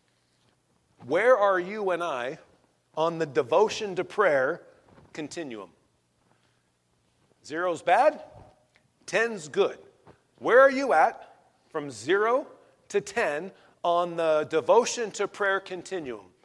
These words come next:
Are you a three? Are you a seven? Are you a nine? Where are you and I at on that continuum of being devoted to prayer? And therefore,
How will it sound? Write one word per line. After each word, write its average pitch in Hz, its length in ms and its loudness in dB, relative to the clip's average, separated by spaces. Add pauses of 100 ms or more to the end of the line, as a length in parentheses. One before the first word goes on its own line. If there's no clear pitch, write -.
(120)
Are 151 80 -4
you 160 100 0
a - 20 -2
three? 254 380 -4 (840)
Are 139 60 -10
you 143 80 -4
a 131 40 -6
seven? 240 420 2 (720)
Are 135 60 -12
you 143 80 -6
a 117 60 -10
nine? 202 400 -4 (1400)
Where 151 180 0
are 185 60 0
you 190 180 -4
and 170 80 0
I 165 120 2
at 156 200 6
on 131 160 2
that 135 140 -4
continuum 120 680 -14 (380)
of 123 120 -8
being 127 200 -6
devoted 127 380 -4
to - 100 -16
prayer? 123 320 -6 (800)
And 139 80 -8
therefore, 202 580 0